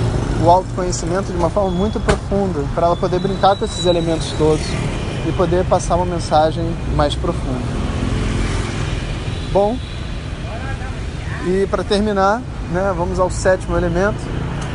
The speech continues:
O sétimo elemento, e que é o mais bacana de todos eles, na minha opinião,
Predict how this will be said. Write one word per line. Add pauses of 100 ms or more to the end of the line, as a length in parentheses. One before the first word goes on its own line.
(180)
O
sétimo
elemento, (560)
e
que
é
o
mais
bacana
de
todos
eles,
na
minha
opinião,